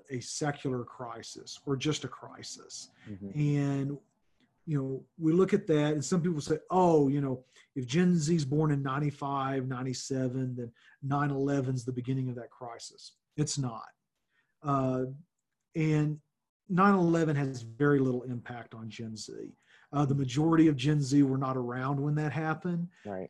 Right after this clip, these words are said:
Speaker 1: And the ones who were around have very little cognitive recollection of that
Speaker 2: Yeah.
Speaker 1: happening. So that doesn't shape them.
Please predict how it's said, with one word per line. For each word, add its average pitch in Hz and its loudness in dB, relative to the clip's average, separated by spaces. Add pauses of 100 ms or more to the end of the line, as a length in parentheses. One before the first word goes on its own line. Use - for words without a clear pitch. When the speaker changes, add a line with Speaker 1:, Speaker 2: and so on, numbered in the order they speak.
Speaker 1:
And 143 2
the 131 0
ones 143 0
who 135 0
were 143 4
around 151 0 (400)
have 139 -2
very 156 6
little 135 2
cognitive 131 -4 (280)
recollection 123 -6 (440)
of 127 -6
that 107 -4
Speaker 2:
Yeah. - -10
Speaker 1:
happening. 127 -12
So - -10
that 208 2
doesn't 202 2
shape 160 0
them. 117 -12